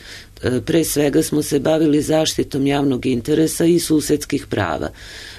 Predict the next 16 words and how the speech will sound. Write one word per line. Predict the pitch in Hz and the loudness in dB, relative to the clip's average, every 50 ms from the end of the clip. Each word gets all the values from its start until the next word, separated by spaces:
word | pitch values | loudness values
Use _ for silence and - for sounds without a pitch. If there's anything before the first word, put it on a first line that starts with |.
| - - | -8 -4
E, | 90 120 | -4 -2
zaštita | 123 135 170 170 170 - - - 175 | 0 0 0 0 -2 -4 -4 -2 0
javnog | 165 165 160 165 151 139 156 | 0 2 2 2 2 2 2
interesa | 175 180 175 - 175 165 165 151 - - 160 151 | 2 2 2 0 2 2 2 0 0 0 0 0
se | - - 156 | 0 2 0
ogleda | 156 160 156 175 170 143 165 | 2 2 4 2 4 4 4
u | 165 160 | 4 2
tome | 160 - 175 170 165 165 147 135 | 2 0 0 2 2 2 2 2
da | - 143 135 123 | 0 0 0 0
vi | 117 - - 156 | 0 0 0 0
ne | 156 147 143 | 0 0 0
možete | 156 156 156 160 165 165 170 170 | 0 0 0 -2 -2 -2 0 0
legalizovati | 165 165 156 175 165 156 156 170 143 170 165 165 156 160 160 | 2 2 2 2 2 2 2 2 4 4 4 2 2 0 0
baš | 165 151 151 147 - | 0 0 0 -2 -2
sve | - 156 143 131 107 | -2 0 0 0 0
objekte. | 80 76 - 98 76 - - - - | 0 -2 -4 -4 -6 -6 -8 -18 -20